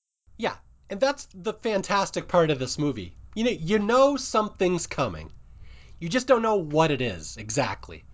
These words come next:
And that's the, you know, genius slash idiocy, idiocy of the killers,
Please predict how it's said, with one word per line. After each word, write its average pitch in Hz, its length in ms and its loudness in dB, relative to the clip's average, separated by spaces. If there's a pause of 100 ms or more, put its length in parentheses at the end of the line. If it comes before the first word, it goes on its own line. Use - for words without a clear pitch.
(380)
And 202 140 -6
that's 214 220 2
the, 208 100 -2
you 185 140 4
know, 160 340 2 (420)
genius 165 540 2
slash 143 520 0
idiocy, 156 400 -2
idiocy 170 440 2
of 123 80 -2
the 117 80 -6
killers, 151 540 2